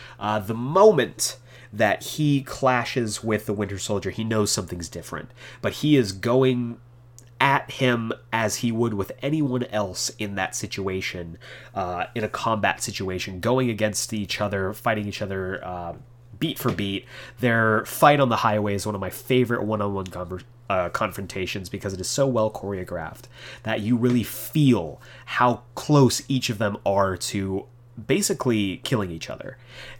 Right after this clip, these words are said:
And the moment that Steve realizes that the Winter Soldier is Bucky, he is unable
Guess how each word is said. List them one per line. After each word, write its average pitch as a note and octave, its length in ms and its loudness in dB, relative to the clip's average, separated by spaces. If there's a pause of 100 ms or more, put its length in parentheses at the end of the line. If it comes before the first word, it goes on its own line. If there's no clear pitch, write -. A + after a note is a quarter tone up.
And A#2+ 400 -2 (260)
the C3+ 160 -2
moment C3 840 4 (300)
that A2 200 -2
Steve B2 460 2
realizes G#2+ 680 -2
that F#2+ 120 -4
the G2 80 -6
Winter G2+ 180 -4
Soldier G2 280 -4
is E2 100 -6
Bucky, E2+ 420 -6
he G2+ 200 -4
is F2 160 -4 (100)
unable G#2+ 600 -2